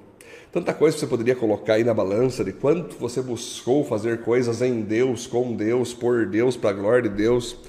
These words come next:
pra felicidade da tua alma, e tu conseguiu, e tu conseguiu chegar naquela terra,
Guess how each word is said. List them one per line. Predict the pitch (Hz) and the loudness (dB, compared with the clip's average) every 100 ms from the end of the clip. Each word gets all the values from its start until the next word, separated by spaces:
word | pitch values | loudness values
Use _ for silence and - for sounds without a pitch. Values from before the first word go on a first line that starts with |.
| - - - | -20 -20 -2
pra | 107 | 0
felicidade | 107 117 120 120 113 123 | 2 -2 -2 0 4 4
da | |
tua | 123 117 | 4 2
alma, | 104 120 127 120 - - - | 6 6 4 2 -2 -14 -4
e | 143 | -2
tu | 147 | 0
conseguiu, | 151 160 - 143 135 214 131 - - | 2 2 2 -4 -2 -2 -4 -6 -8
e | 135 | -6
tu | 165 | 0
conseguiu | 185 185 170 131 214 | 0 0 -2 -4 -4
chegar | 240 208 165 202 | -2 0 0 0
naquela | 180 196 196 | 0 -2 -2
terra, | - 180 240 131 | -2 -2 -2 -4